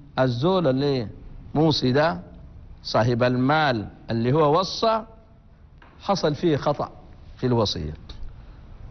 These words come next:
بمعنى كيف؟ زاد عن الثلث،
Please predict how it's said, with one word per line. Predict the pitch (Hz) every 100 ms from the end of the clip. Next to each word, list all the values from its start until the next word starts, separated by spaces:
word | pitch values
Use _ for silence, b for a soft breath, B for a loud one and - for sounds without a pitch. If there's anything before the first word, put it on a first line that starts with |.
| -
بمعنى | 120 143 190 156
كيف؟ | 135 156 147 101 - - - - -
زاد | 117 113 170 226 247 240 - - - - - - - - - - - - - -
عن | 123
الثلث، | 127 - 131 104 -